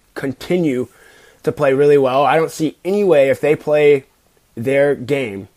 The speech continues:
if they play well, and I don't even mean A plus, if they just play well, I really don't see anyone else in the country that can compete with them. There's only three teams in the country that are ranked in the top eleven in points per game and points allowed per game.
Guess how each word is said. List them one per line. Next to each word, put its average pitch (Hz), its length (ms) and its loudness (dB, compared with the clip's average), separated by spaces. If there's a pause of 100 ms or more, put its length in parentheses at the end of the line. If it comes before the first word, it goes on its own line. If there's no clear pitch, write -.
(420)
if 107 160 -10
they 143 160 0
play 160 220 2
well, 120 500 0 (100)
and 143 140 -6
I 165 40 0
don't 180 120 0
even 170 220 0
mean 160 180 -2
A 139 140 0
plus, 135 500 -6 (340)
if 131 140 -8
they 165 100 2
just 160 220 -4
play 156 180 0
well, 117 460 0 (340)
I 131 80 -2
really 156 400 2
don't 160 220 -4
see 151 340 -6
anyone 139 340 -4
else 127 220 -8
in 120 60 -8
the 107 60 -10
country 117 420 -10
that 101 120 -12
can 110 120 -10
compete 120 360 -8
with - 140 -14
them. 82 220 -18 (560)
There's 139 140 -2
only 202 200 4
three 190 540 0 (180)
teams 160 380 -2
in 147 60 -2
the 139 60 -4
country 127 400 -6
that 120 140 -4
are 123 120 -4
ranked 139 280 -6
in 135 80 -6
the 110 80 -8
top 147 300 -6
eleven 120 480 -4 (760)
in 120 200 -8
points 170 340 -6
per 175 140 -2
game 165 280 0
and 127 140 -4
points 151 240 -4
allowed 127 320 -2
per 117 140 -6
game. 90 260 -12